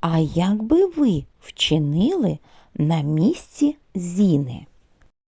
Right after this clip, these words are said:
Згадайте, як треба поводитись з іграшками. Шановні батьки,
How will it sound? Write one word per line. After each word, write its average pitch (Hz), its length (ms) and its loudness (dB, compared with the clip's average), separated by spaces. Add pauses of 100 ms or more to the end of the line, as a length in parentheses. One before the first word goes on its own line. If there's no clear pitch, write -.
(760)
Згадайте, 190 1080 -2 (760)
як 247 500 0
треба 160 560 0
поводитись 175 1040 -4 (300)
з 240 240 2
іграшками. 147 920 0 (1500)
Шановні 156 680 -2
батьки, 185 540 -2